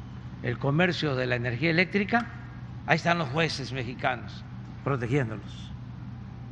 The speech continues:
Si queremos combatir la corrupción, ahí están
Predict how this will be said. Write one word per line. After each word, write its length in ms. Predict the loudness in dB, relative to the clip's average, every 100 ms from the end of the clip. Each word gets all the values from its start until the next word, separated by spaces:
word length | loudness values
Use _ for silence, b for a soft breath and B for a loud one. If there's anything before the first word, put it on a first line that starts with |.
| -10 -10 -10 -10 -10 -10 -10 -4
Si 160 | 2 4
queremos 540 | 6 6 6 6 2
combatir 480 | 2 2 4 4 4
la 140 | 4
corrupción, 540 | 4 2 6 8 8 6 -8 -12 -12 -12 -10 -10 -10 -10 -10 -12 -12 -12 -10 4
ahí 100 | 4
están 400 | 6 6 4 2